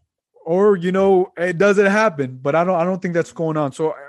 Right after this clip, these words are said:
right now the momentum is going towards the L A Galaxy, and that is ex-, exciting. So I ju-, I just wanna share with you guys that, that, that quick little update on what's going on with Christian Pavon.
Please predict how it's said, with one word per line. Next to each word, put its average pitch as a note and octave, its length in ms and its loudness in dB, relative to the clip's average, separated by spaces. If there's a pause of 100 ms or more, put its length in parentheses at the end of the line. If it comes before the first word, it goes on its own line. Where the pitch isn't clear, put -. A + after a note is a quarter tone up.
right F3 360 -2
now A3 160 -2
the G3 100 -2
momentum D#3+ 640 -8
is C3+ 160 -16
going D3 360 -6
towards C#3 440 -10
the C3 120 -10
L B2 140 -8
A A#2+ 60 -10
Galaxy, B2+ 520 -16
and C#3 160 -12
that C#3+ 160 -6
is C#3 80 -8
ex-, B2+ 140 -10
exciting. A#2+ 600 -14 (400)
So D3+ 120 -8
I D#3+ 80 -2
ju-, F#3 120 -2
I F3 80 0
just F#3+ 160 -6
wanna F#3+ 180 -4
share E3 200 -2
with D#3+ 140 -6
you D#3+ 80 -12
guys C#3+ 200 -4
that, D3+ 240 -6 (100)
that, D3 360 -10
that E3 240 -6
quick E3+ 180 -14
little D3+ 280 -4
update D3+ 340 -6
on C#3 260 -12
what's C#3+ 200 -8
going D#3 280 -8
on C#3+ 260 -10
with C3+ 140 -14
Christian D3+ 320 -12
Pavon. C#3 460 -8